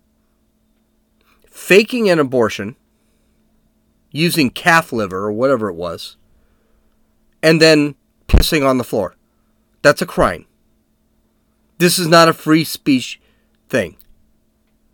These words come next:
I also, I also want to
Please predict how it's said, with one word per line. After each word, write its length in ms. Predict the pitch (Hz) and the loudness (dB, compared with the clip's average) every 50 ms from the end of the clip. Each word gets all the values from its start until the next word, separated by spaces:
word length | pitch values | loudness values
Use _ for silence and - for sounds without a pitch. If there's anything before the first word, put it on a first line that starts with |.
| _ _ _ _ _ _ _ _ _ _ - - - - - - - - | _ _ _ _ _ _ _ _ _ _ -20 -20 -20 -20 -20 -20 -8 0
I 160 | - 220 262 | 4 8 8
also, 380 | 311 320 - - 285 - - - | 8 8 8 6 4 4 4 0
I 140 | 208 220 240 | 0 2 2
also 360 | 254 254 226 - 254 247 - _ _ _ _ _ _ _ _ _ _ _ - | 2 2 2 4 2 2 2 _ _ _ _ _ _ _ _ _ _ _ -4
want 320 | 196 190 190 185 180 175 - | 2 4 6 6 4 4 0
to 380 | - 190 175 165 160 160 - | 0 0 2 2 2 0 -2